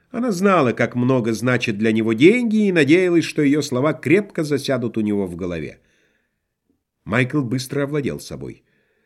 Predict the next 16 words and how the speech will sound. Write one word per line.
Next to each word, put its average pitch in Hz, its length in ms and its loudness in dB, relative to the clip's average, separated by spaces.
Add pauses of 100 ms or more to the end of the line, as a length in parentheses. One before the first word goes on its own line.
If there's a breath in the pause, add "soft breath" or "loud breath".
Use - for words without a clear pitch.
(1300)
"Что - 400 2
ж, - 320 -4
подумайте 269 500 2
еще, 165 580 0
Долли". 95 480 -2 (1600)
Она 120 240 0
взяла 104 280 -4
сумочку, 165 640 -2
и 120 160 -2
они 104 240 2
расстались 165 720 -4
со 110 180 -4
взаимными 85 640 -6
заверениями 80 880 -6
в 65 140 -12
любви 127 720 -2